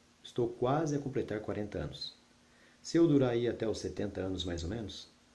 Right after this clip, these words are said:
quanto tempo de vida ainda tenho? Ou seja,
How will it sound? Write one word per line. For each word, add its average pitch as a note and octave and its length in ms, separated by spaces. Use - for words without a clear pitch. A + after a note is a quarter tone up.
quanto E3+ 240
tempo B2+ 200
de F#2+ 120
vida G2 220
ainda F2+ 180
tenho? C#2+ 260
Ou F#2 140
seja, D#2 360